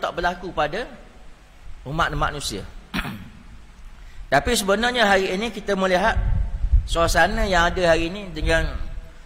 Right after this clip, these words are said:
kemajuan dunia yang ada hari ini, sebenarnya banyak dah, orang kata, terbukanya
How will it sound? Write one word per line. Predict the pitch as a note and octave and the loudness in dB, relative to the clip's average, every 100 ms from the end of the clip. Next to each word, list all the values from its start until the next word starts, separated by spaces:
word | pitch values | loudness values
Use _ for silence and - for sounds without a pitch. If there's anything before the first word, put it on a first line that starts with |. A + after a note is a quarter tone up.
| - - | -20 -6
kemajuan | C#3+ E3+ F3 A3 G3+ | 0 2 4 4 4
dunia | E3+ F3+ A3 F#3+ | 4 0 0 0
yang | E3+ E3+ | 2 0
ada | E3+ F3 | 0 2
hari | F3 F3 | 2 2
ini, | A3+ E4 - - - - - | -2 -4 -12 -20 -20 -20 -20
sebenarnya | - D3 E3 E3 D#3 | -6 -2 -2 -2 0
banyak | D3+ F3 G3 | 0 0 -2
dah, | D#3+ C3+ - - - - - - - - | -2 -2 -6 -8 -6 -6 -6 -6 -6 -6
orang | B2 | -4
kata, | C3+ D3 F3+ E3+ - - - - - - - - - - - - | 0 0 0 -4 -6 -12 -12 -10 -10 -4 -2 -2 -4 -8 -8 -6
terbukanya | - D#3+ D#3+ F#3 A#3+ A3+ G3+ C#3 | 0 0 2 -2 2 2 2 0